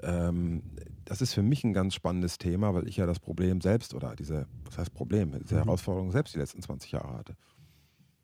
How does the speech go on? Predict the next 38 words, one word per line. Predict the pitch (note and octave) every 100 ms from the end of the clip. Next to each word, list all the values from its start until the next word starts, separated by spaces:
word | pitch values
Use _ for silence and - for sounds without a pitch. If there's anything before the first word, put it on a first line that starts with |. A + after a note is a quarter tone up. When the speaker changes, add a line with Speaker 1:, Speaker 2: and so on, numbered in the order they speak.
| _ _ _ _ - - - - - _ _ - -
Speaker 2:
Ja, | G#2+
ich | C3+
glaub, | - B2+
da | B2
sprichst | - C3 -
du, | A#2 G2+ A2+
sprichst | - A#2+ -
du | A#2 A2
schon | A2 - A2 A2 -
auf | G2 G#2
jeden | A2
Fall | A2 G#2+
einen | G#2
Punkt | - A#2 G#2+
an. | G#2+ B2 G#2+
Also | G#2+ G2+
du | G#2
musst | G#2+ A#2+ -
es | G#2
halt | G#2 G2 F#2 D#2+ - _ _ _ - - _ _ _ _
schaffen, | - A2 G#2+ A2 G#2 _ _ _ _ _ _ _ -
die | A#2+
Leute | G#2+ G#2+ G#2
bei | G2
Laune | F#2+ G2+ C3 A#2+
zu | G#2 F#2+
halten. | G2 G2 F#2
Das | G2+
hast | A2 - A2
du, | G#2+ G#2 - - - - -
äh, | D2
sagen | F2 A2 A2
wir |
mal, | G#2+
du | G#2
kannst | - A#2 -
auch | G#2+ F#2+
nicht | A2 A2 A#2 - - - -